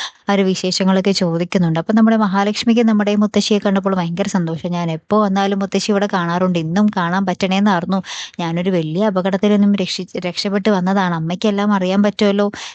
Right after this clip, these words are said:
എന്നൊക്കെ പറയുന്നുണ്ട് ട്ടോ. അപ്പൊ അമ്മ എല്ലാം ഇങ്ങനെ അറിഞ്ഞ്, "ഞാനെല്ലാം അറിയുന്നുണ്ട് മോളെ" എന്നും പറഞ്ഞിട്ട് ഇങ്ങനെ ചിരിക്കുന്നൊക്കെയുണ്ട്. അപ്പൊ മഹാലക്ഷ്മി പറയുന്നുണ്ട്, "എനിക്ക്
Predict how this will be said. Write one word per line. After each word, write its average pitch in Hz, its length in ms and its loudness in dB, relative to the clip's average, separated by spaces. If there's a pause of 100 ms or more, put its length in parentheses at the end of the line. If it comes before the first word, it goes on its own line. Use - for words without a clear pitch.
എന്നൊക്കെ 220 320 2
പറയുന്നുണ്ട് 185 480 -2
ട്ടോ. 160 160 -6 (360)
അപ്പൊ 226 160 0
അമ്മ 220 180 4
എല്ലാം 214 320 2
ഇങ്ങനെ 214 240 4
അറിഞ്ഞ്, 208 300 2
"ഞാനെല്ലാം 196 580 -2
അറിയുന്നുണ്ട് 190 420 -2
മോളെ" 180 220 -4
എന്നും 190 260 -2
പറഞ്ഞിട്ട് 202 420 -2
ഇങ്ങനെ 214 200 0
ചിരിക്കുന്നൊക്കെയുണ്ട്. 196 880 -4 (380)
അപ്പൊ 285 140 0
മഹാലക്ഷ്മി 240 600 0
പറയുന്നുണ്ട്, 196 420 2
"എനിക്ക് 180 300 -2